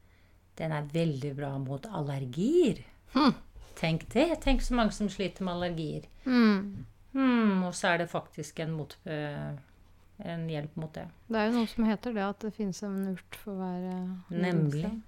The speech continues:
Speaker 1: Jeg leser en bok som heter Gaven, som, eh, ja, den også kom til meg nå. Den fikk jeg låne av Malene, og den handler om dette her.
Speaker 2: Mm, kult.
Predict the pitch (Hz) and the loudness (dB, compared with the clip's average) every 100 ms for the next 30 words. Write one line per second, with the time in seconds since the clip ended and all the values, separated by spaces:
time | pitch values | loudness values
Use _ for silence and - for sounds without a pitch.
0 | - - 208 170 160 180 175 165 151 - | -14 0 2 2 0 -2 0 0 -2 -4
1 | 175 - 175 175 160 135 131 175 196 - | -4 -2 -2 2 2 0 -4 -4 -4 -4
2 | - 190 185 185 185 180 180 175 170 - | -4 -2 0 0 0 0 -2 -4 -8 -14
3 | - _ - - - - 196 185 180 170 | -20 _ -20 -20 -14 -8 -6 -4 -4 -4
4 | 151 202 - 160 156 151 139 156 151 147 | -6 -8 -4 -6 -4 -4 -4 -4 -4 -4
5 | 175 - 180 170 147 131 143 156 147 165 | -4 -4 -4 -2 -2 -2 -4 -2 -4 -4
6 | 175 165 156 175 151 135 135 147 160 156 | -6 -6 -4 0 0 -2 -4 -6 -6 -8
7 | - 151 180 - - 240 196 156 175 - | -8 -8 -10 -14 -8 -2 -2 -4 -10 -14
8 | - 220 - - | -4 -4 -4 -14